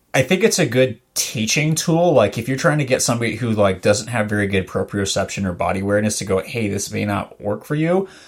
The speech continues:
I think it's a good teaching tool, but it's kinda like looking at outsole wear patterns, which we talked about before. It's kind of like,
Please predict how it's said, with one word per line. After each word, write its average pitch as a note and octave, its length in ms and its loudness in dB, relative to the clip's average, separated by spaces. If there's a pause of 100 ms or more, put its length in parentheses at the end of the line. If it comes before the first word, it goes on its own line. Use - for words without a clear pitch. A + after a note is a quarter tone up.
(240)
I B2+ 120 4
think F3+ 240 0
it's E3 160 2
a C#3+ 60 2
good A2+ 260 -2
teaching G#2+ 460 -2
tool, F#2+ 240 -2
but F#2 100 -4
it's F2+ 100 -6
kinda F3+ 240 0
like C3+ 200 4
looking B2+ 240 0
at G#2 140 0
outsole G#2+ 440 2
wear G2+ 220 4
patterns, F2 440 -4
which - 120 -14
we F#2 60 -6
talked G2+ 220 -2
about - 200 -4
before. G2 260 0
It's - 80 -8
kind C#3 180 0
of C3 60 0
like, A2+ 300 4